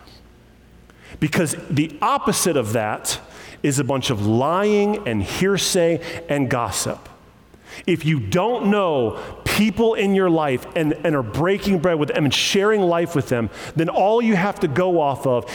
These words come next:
is the shallow outward expressions of what you think this person is doing. And that's when we start falling into the trap of like, "Oh, well, I don't know if that person's doing really good." Why? "Well, I just kinda haven't, well, this, these three shallow outward."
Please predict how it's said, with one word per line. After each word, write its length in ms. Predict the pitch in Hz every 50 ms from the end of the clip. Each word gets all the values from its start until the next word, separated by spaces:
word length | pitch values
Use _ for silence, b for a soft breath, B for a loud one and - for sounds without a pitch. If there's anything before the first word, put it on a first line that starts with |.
| B B
is 220 | 170 160 147 120 107
the 100 | 139 117
shallow 680 | - - - - 233 196 196 208 196 202 208 196 - -
outward 320 | 190 180 196 190 180 175 175
expressions 580 | 165 - - - 180 160 147 - 156 151 120
of 100 | 131 123
what 120 | 147 170 170
you 120 | 135 127
think 420 | 104 - - 180 180 185 - - B B B B B
this 200 | 131 147 131 -
person 400 | - - 156 131 - - 139 131
is 120 | 123 113
doing. 340 | 107 120 131 127 120 113 101 B B B B
And 240 | - 139 123 117 117
that's 420 | 147 175 190 196 185 131 - - B B B B
when 160 | - 147 139 139
we 80 | 139
start 280 | - - - 151 151 -
falling 360 | - 156 147 139 135 131 131
into 160 | 117 110 113
the 80 | 110 110
trap 400 | - - 143 131 127 123 - 120
of 100 | 104 104
like, 200 | 117 113 110 - -
"Oh, 160 | 151 156 151
well, 320 | 143 156 160 160 156 156
I 100 | 165 170 220
don't 120 | 269 269
know 80 | 226 175
if 60 | 156
that 160 | 190 165 -
person's 280 | 160 156 139 147 143 131
doing 200 | 151 147 139 139
really 180 | 143 143 143
good." 260 | 147 175 147 117 131
Why? 400 | 131 156 190 202 156 110 92 B B B B B B -
"Well, 120 | - 208
I 120 | 220 214 214
just 180 | 208 185 -
kinda 220 | - 202 185 170 151
haven't, 360 | 160 170 165 160 160 170 -
well, 260 | 165 160 156 160 175
this, 360 | 180 143 160 160 139 - - -
these 360 | - 135 160 160 143 127 135 - - 151 139 - - - -
three 300 | 151 151 151 151 147 139
shallow 500 | - - - 151 135 135 135 131 127 -
outward." 440 | - 131 127 135 131 123 110 117